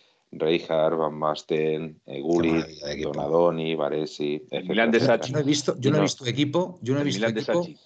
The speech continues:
Speaker 2: que, o sea, de una defendiera como defendía aquel Milán. No lo he vuelto a ver. O sea, era el, era increíble.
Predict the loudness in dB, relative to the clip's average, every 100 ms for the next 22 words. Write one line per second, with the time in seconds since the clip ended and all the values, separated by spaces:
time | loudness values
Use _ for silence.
0 | _ 0 0 -2 -12 -20 -20 _ _ -20
1 | -10 -8 -4 -6 -6 -6 -2 0 2 0
2 | -2 -8 -14 -20 _ _ _ _ _ _
3 | _ -2 -2 -2 -4 0 2 2 0 -4
4 | -6 -6 -4 -2 -2 -2 -4 -6 -4 2
5 | 4 6 4 2 0 -2 -6 -12 _ -12
6 | -10 -10 -12 -20 -20 -20 _ _ _ -2
7 | -2 -2 -4 -2 -2 -4 -2 -2 -2 -2
8 | -2 0 -2